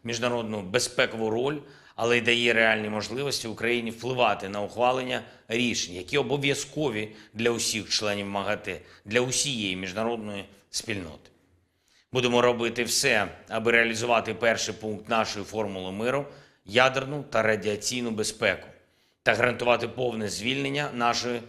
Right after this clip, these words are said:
Запорізької атомної станції від російських окупантів та убезпечення України та всієї Європи від російського радіаційного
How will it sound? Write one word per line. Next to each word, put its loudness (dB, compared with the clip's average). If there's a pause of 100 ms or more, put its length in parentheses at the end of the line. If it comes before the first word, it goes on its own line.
(240)
Запорізької 2
атомної 2
станції -4
від -4 (320)
російських -2
окупантів -2
та 2
убезпечення -2
України -4
та -4 (380)
всієї 2
Європи -4
від -4
російського -6 (280)
радіаційного 2